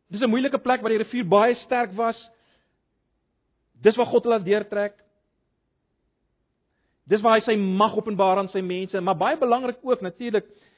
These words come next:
die inwoners van Jerigo sou absoluut verskrik wees as hulle sien die volk kom op hierdie plek deur. <laughs> Dit sou geweldig-, geweldige effek gehad het.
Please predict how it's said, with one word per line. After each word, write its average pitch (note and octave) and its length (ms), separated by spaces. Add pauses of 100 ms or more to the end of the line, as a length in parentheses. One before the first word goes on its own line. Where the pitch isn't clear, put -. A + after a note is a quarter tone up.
(760)
die C#3+ 220
inwoners D4+ 560
van G#3 160
Jerigo A#3 380
sou G#3 320
absoluut B3 540
verskrik - 580
wees C#3 340 (1600)
as F#3+ 80
hulle G#3+ 120
sien D4 200
die A#3+ 140
volk C4+ 200
kom A3+ 120
op G#3 100
hierdie B3 320
plek A#3+ 340
deur. E3 300 (720)
<laughs> - 120
Dit D#3 200
sou A#3 120
geweldig-, G3+ 800
geweldige G#3 440
effek G3+ 300
gehad B2 320
het. - 100